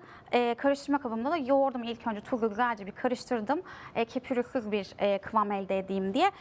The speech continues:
Daha sonra da bunun, e, iki karışımı birbirine birleştirdim ve en sonunda, e, suyumu koydum. Eğer, e, sizin için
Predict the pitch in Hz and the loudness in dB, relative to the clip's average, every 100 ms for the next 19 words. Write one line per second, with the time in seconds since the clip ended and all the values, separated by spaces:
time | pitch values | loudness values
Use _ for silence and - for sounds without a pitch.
0 | - - 339 349 - 269 247 285 302 381 | -12 0 2 2 2 0 2 0 2 0
1 | 339 311 294 - 247 269 - 330 - 233 | 2 2 2 2 -2 -2 -4 -6 0 0
2 | - 226 240 233 214 202 277 320 330 - | 0 -4 0 0 0 0 0 0 -2 0
3 | 339 370 349 277 277 240 254 370 - - | -2 0 0 0 0 0 -2 -4 -4 0
4 | 247 247 - 269 254 - 214 202 320 - | 2 0 0 2 2 2 0 0 -4 -8
5 | - - - 302 339 339 - 277 277 302 | -14 -10 2 4 4 2 0 0 0 0
6 | 320 311 - 311 | 2 2 2 0